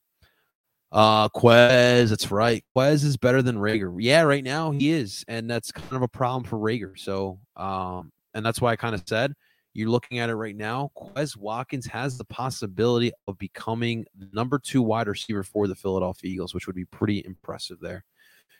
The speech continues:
Quez, future top ten wide receiver. Oof, I hope so. We can all hope.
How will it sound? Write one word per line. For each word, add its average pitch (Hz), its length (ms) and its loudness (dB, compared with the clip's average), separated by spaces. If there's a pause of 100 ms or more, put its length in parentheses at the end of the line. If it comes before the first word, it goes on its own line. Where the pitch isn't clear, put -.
(160)
Quez, 156 340 10
future 175 240 2
top 160 320 4
ten 170 220 4
wide 143 260 4
receiver. 139 400 4
Oof, 135 380 6
I 104 100 0
hope 123 240 4
so. 95 260 -4 (200)
We - 20 -20
can 127 120 -6
all 131 180 2
hope. 131 200 6